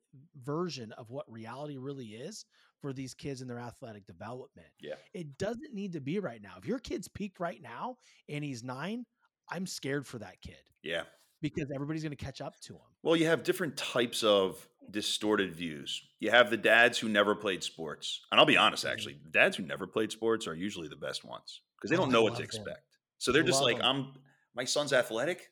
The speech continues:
Speaker 2: Amazing.
Speaker 1: Yeah.
Speaker 2: That's great. <laughs> That's so cool."
Speaker 1: "Go, coach, do what you do.
Speaker 2: Yeah.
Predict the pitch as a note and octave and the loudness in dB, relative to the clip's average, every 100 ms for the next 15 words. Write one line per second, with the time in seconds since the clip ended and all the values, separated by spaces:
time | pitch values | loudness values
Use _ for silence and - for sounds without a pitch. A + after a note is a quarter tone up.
0 | _ B2+ D#3 D#3 A#2+ - _ D#3+ D#3+ - | _ -8 -4 -4 -6 -12 _ -14 -12 -10
1 | - C#3 - - - C3 C3 C3+ - - | -6 -6 -8 -2 2 2 0 -4 -6 -8
2 | A3 - B3 A#3 - A#3 - B3 C4 A3+ | -6 0 2 2 0 -2 -2 -2 -2 2
3 | G#2+ E2 | 4 4